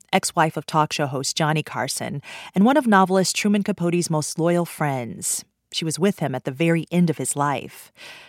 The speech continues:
Ringwald grew to fame in the nineteen eighties for movies like Sixteen Candles, The Breakfast Club, and Pretty in Pink. I want to actually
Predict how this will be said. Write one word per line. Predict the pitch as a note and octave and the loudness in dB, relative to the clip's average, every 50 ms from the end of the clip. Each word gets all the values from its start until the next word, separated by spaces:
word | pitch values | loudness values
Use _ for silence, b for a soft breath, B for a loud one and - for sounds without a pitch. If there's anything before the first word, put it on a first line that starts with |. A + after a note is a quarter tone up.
| B B B B _ | B B B B _
Ringwald | F#3 G#3+ G3+ G3 F3 D3+ D3+ C#3 - | 6 8 8 8 8 6 4 2 2
grew | - E3 D#3 | 2 2 2
to | D3+ | 2
fame | D3 - - D#3+ D#3 D#3 D3+ | 0 0 0 2 2 2 0
in | D3 C#3+ | 0 -2
the | C#3+ | -2
nineteen | D3 C#3+ C#3+ D3 D3 - - D#3+ D3+ C#3+ | 0 0 -2 -2 -4 -4 -4 -4 -4 -4
eighties | E3 D#3 D3+ D3+ D3 C#3 D3 C#3+ | -4 -2 -2 -2 -2 -4 -6 -6
for | - - D#3+ D3+ | -4 -2 0 0
movies | D#3 E3 E3+ E3 F#3 F3+ E3+ - | 2 2 2 2 2 0 0 2
like | E3 D3 D3 - | 2 0 0 0
Sixteen | - - - G#3+ G#3 - - - - G3 F#3 F3+ | -2 -2 -2 -2 -2 -2 -6 -4 -2 0 0 -2
Candles, | - - - E3 D3+ D3 C#3+ C3+ B2+ - - - - - | -2 -2 -2 -2 0 0 -2 -2 -4 -4 -6 -6 -8 -6
The | - D3 | -6 -4
Breakfast | C3 - F#3+ G3 - - G#3 F#3+ - - | 2 4 2 2 4 0 -2 -2 -2 -2
Club, | - F#3+ F3 E3 E3 E3 D#3+ - - - | 0 2 2 4 4 2 0 -4 -4 -4
and | D#3+ D#3 | -4 -4
Pretty | - - D#3 C#3 C3+ C#3+ | -2 -2 -4 -2 0 -2
in | D#3 E3 | -2 -2
Pink. | - C3+ B2+ A2+ - - - - - _ _ _ _ _ _ _ _ _ _ _ _ _ _ _ _ _ _ _ _ B B B B B B B B B B _ | -2 -6 -10 -10 -10 -12 -16 -20 -20 _ _ _ _ _ _ _ _ _ _ _ _ _ _ _ _ _ _ _ _ B B B B B B B B B B _
I | G#3 A3 | 4 6
want | B3+ C4+ | 6 6
to | B3+ G#3+ | 6 6
actually | F3+ - - - F3+ E3 D#3 D3 - | 4 2 0 0 0 2 0 0 -2